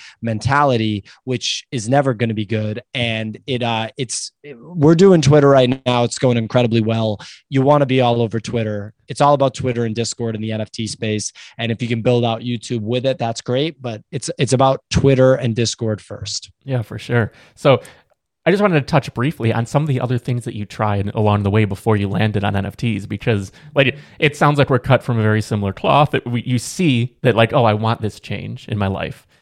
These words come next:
Speaker 2: Now, how do I get there?" But it's never a clean path. It's never just, "Oh, you found N F Ts, you started a YouTube channel, and now here we are. And, like, maybe in a few months, you'll be able to leave the job." Um, what other things have you dabbled in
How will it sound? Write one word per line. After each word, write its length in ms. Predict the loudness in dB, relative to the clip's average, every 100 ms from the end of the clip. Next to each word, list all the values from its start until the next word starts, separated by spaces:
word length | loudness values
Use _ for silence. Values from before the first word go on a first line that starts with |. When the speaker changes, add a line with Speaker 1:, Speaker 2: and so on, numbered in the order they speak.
| _
Speaker 2:
Now, 240 | -2 0 2
how 180 | 2
do 100 | 2
I 80 | 2
get 260 | -2 -6 -4
there?" 280 | -4 -4 -6
But 440 | -6 0 2 0 _ _ _ -10
it's 160 | -8 -2
never 320 | 0 0 -2
a 60 |
clean 280 | -6 -8 -8
path. 320 | -10 -14 -14 -10
It's 180 | -6 2
never 320 | 2 2 0
just, 320 | 0 -2 0
"Oh, 120 | 0
you 120 | 0 2
found 220 | 2 2
N 100 | 0
F 120 | -2
Ts, 280 | -4 -4 -4
you 80 | -6
started 320 | -4 -2 -2
a 40 |
YouTube 340 | -6 -6 -8 -6
channel, 340 | -6 -4 -4
and 80 | -4
now 160 | -4
here 140 | -4 -4
we 120 | -4
are. 300 | -4 -2 -2
And, 180 | -4 -6
like, 180 | -6 -4
maybe 220 | -4 -2
in 60 | -4
a 20 |
few 160 | -4 -2
months, 240 | -4 -4
you'll 100 | -4
be 80 | -2
able 180 | -2 -2
to 140 | -2
leave 200 | -2 -6
the 60 | -4
job." 360 | -2 -2 -4 _ _ -2
Um, 140 | 0 2
what 280 | 0 -2 _
other 200 | -2 0
things 380 | -2 -4 -4 -4
have 200 | -2 -2
you 160 | -2 -4
dabbled 400 | 0 0 0 -8
in 180 | -12